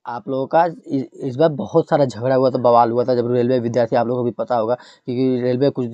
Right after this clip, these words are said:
टाइम पहले सीबीटी हुआ, सीबीटी वन तो था ही था already नोटिफिकेशन के साथ साथ में, और इसके साथ सीबीटी टू भी ऐड कर दिया था, ठीक है, जिसके कारण से बहुत लफड़ा, मतलब कि चला एक तरह से आप लोगों को देखा जाए तो, ठीक है। तो ये ब-, इ-,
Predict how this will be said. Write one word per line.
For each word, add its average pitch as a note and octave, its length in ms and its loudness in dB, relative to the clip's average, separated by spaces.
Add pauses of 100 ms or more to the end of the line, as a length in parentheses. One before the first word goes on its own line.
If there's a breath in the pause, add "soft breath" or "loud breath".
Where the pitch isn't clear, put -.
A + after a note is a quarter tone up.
टाइम B2 180 0
पहले B2+ 160 0
सीबीटी B2 420 -4
हुआ, C3 220 2
सीबीटी B2+ 560 -2 (480 loud breath)
वन C#3+ 380 -2
तो D3 140 -6
था C#3+ 220 0
ही D#3 120 2
था C3+ 280 0
already B2+ 580 0
नोटिफिकेशन C3 440 -4
के B2+ 60 -2
साथ A#2+ 140 -2
साथ B2+ 160 -4
में, C#3+ 160 -2 (280 loud breath)
और B2+ 120 0
इसके D3 160 -2
साथ C#3+ 140 4
सीबीटी C3 380 -2
टू C#3+ 200 -4
भी C3 240 -2
ऐड A2+ 200 -6
कर A2+ 200 -4
दिया A2 200 0
था, A#2 80 0
ठीक A#2 220 -4
है, C3+ 160 2 (320 soft breath)
जिसके C3 200 -6
कारण C3 220 -2
से C3+ 60 -4
बहुत B2+ 340 -2 (140)
लफड़ा, B2 400 -2
मतलब A#2 320 -2
कि A#2 180 -2 (140)
चला B2 180 -2
एक A2+ 120 -4
तरह A#2 120 -4
से B2 100 -4
आप A2 80 -2
लोगों A2+ 160 0
को G#2+ 40 -4
देखा A2 200 -6
जाए G#2+ 140 -2
तो, A2+ 160 -8 (340 soft breath)
ठीक C3 120 -8
है। D3+ 140 -2
तो - 340 -20
ये B2+ 120 -8
ब-, A#2+ 220 -8
इ-, C3 100 -10